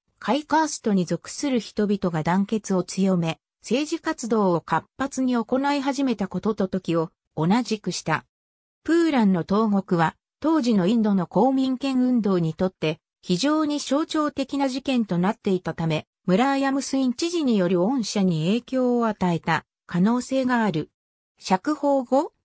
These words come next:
プーランはインドにおける仏教再生運動に感銘を受け、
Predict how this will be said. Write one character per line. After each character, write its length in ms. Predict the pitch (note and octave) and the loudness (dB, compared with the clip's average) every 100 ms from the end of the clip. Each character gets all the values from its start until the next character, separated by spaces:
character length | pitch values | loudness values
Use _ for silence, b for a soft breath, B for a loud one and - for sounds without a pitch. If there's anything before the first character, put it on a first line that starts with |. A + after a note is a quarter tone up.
| - | -4
プ 80 | D#4+ | 2
ー 200 | E4+ D4+ | 2 4
ラ 100 | G#3+ | 2
ン 100 | F3 | 2
は 120 | D#3+ | 2
イ 120 | A#3 | 0
ン 120 | F4 | 0
ド 100 | D4 | 2
に 160 | A#3+ G3+ | 4 4
お 80 | F3 | 2
け 140 | G3 | 0
る 140 | G3 D#3 | 0 0
仏 180 | A3+ - | -2 -4
教 200 | - F#3 | -2 -2
再 240 | F3+ F3+ C4 | 0 -2 0
生 280 | C4+ C4 | 0 0
運 240 | B3+ B3+ A3 | 2 2 2
動 160 | G3 | 2
に 160 | F3 D3 | 0 -2
感 280 | - D#3 F#3+ | -4 -2 0
銘 200 | F3 E3 | 0 0
を 220 | D#3+ E3 _ _ - | 0 -4 _ _ -4
受 320 | E3+ F3 | -2 -2
け、 60 | E3 | -4